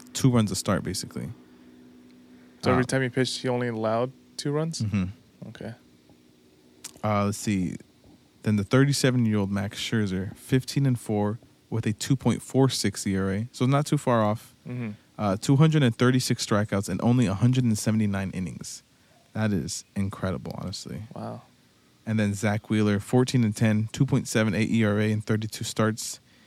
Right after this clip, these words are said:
Speaker 1: He led baseball in innings pitched with two hundred and thirteen and a third innings.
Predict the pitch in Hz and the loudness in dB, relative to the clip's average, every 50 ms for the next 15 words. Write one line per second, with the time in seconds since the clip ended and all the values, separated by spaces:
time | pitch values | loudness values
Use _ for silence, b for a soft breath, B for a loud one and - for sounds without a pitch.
0 | b b b b - 123 117 117 113 113 110 110 110 113 110 - - 107 95 98 | b b b b 0 2 2 4 4 2 2 2 2 2 2 0 0 0 0 0
1 | - 95 101 98 98 - - - - 107 - - - - - 117 113 113 107 107 | 0 0 0 0 0 -2 -2 0 0 0 0 -2 -6 -4 0 2 2 2 2 2
2 | 101 95 95 - 101 - - - - 113 110 104 98 98 95 101 - 101 101 95 | 0 -2 -2 -2 -4 -4 -4 -4 -2 -2 0 0 -2 -2 -4 -4 -4 -4 -4 -4
3 | - - - - - 117 - - - | -4 -6 -8 -10 -12 -12 -14 -16 -18